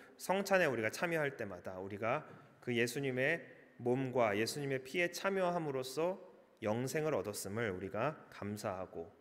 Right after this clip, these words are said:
또 찬양하게 됩니다. 따라서 요한복음 육 장의 오십일 절, 오십구 절 이 본문이 성만찬을 암시한다라는 것은 상당히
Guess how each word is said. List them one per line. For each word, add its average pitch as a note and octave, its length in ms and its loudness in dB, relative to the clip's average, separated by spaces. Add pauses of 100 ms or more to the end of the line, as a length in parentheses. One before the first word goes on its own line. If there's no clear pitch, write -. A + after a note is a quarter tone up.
(160)
또 - 120 -20
찬양하게 D3 800 -4
됩니다. F2+ 400 -12 (1400)
따라서 F3 600 8
요한복음 E3 460 6
육 A#2 160 -4
장의 C3+ 480 4 (240)
오십일 C3+ 420 0
절, C3 180 0
오십구 G#2 380 -2
절 G#2 200 -4
이 G2+ 80 -6
본문이 G2 680 -6 (260)
성만찬을 G3+ 680 0
암시한다라는 G2 960 -4
것은 F2+ 420 -4 (600)
상당히 D#3 560 0